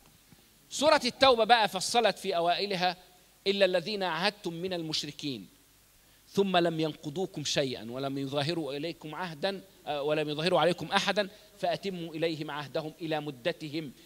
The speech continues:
إن الله يحب المتقين. بالإضافة إلى كلمة الناس،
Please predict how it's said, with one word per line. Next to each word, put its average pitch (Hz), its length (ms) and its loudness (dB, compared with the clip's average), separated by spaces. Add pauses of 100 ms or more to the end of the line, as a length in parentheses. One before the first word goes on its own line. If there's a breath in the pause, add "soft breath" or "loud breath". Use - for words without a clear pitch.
(140 soft breath)
إن 156 120 -4
الله 151 220 2
يحب 139 280 -8
المتقين. 120 580 -10 (4000 soft breath)
بالإضافة 170 460 -2
إلى 143 180 -2
كلمة 139 420 0
الناس، 117 600 -2